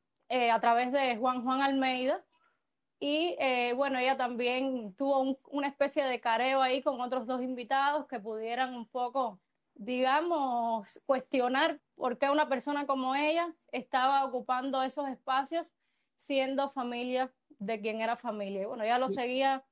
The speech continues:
Speaker 1: un poco
Speaker 2: Y a-
Speaker 1: negando por, por no te-, por no llevar específicamente la sangre de, de Raúl o Fidel, pero sí está, sí, evidentemente lleva la sangre, comparte apellido con, con, con dos Castro,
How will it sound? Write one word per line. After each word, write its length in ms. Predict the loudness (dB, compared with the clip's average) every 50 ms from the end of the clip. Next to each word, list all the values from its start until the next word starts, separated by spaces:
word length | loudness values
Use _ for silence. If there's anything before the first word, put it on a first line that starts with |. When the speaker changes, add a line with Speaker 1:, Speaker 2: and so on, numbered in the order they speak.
| _ _ _ -10
Speaker 1:
un 140 | -8 -4 2
poco 240 | 2 2 2 4 2
Speaker 2:
Y 40 |
a- 60 | 4 4
Speaker 1:
negando 360 | 4 2 2 2 0 0 0
por, 180 | 0 -2 -2 -4
por 180 | -4 -2 -2
no 120 | 0 0 0
te-, 160 | 0 -2 -2
por 120 | -2 -2 -2
no 120 | 0 2
llevar 280 | 2 4 4 4 2 0
específicamente 760 | -2 -2 -4 -6 -6 -6 -8 -6 -4 -4 -4 -2 0 0 0
la 100 | 0 -2
sangre 360 | -4 -6 -8 -4 -4 -2 0
de, 340 | 0 0 0 0 -2 -4 -6
de 100 | -6 -4
Raúl 320 | 0 0 2 2 2 2
o 80 | 0 0
Fidel, 420 | 0 -2 0 0 0 0 0 -2
pero 180 | -4 -2 -4 -4
sí 360 | -4 -6 -10 -10 -10 -10 -12 _ _ _ _ _ _ _ -14
está, 880 | -12 -12 -12 _ _ -2 0 2 2 4 4 4 2 2 0 -4 -8 -12
sí, 180 | -8 -2 0 2
evidentemente 760 | 2 2 2 0 0 -2 -4 -2 -4 -4 0 -2 -2 -2 -4 _ _ _ _ _ -8
lleva 300 | -2 0 2 2 2 2
la 140 | 2 0
sangre, 360 | 0 -2 -2 0 0 0 0 0
comparte 840 | -2 -6 -4 -2 -2 -2 -2 0 0 0 2 2 2 0 0 0
apellido 720 | 0 -2 -2 -2 -2 -2 -2 -2 0 0 0 0 0 -2 _ _ _ _
con, 720 | -6 -4 -4 -4 -4 -6 -8 -10 -10 -12 -12 -14 -14 -16
con, 360 | -14 -12 -10 -8 -8 -8 -10 -12 _ _
con 280 | -8 -8 -8 -6 -4 0
dos 220 | 0 0 0 -2
Castro, 540 | 0 2 2 2 2 -2 -4 -4 -4 -4 -6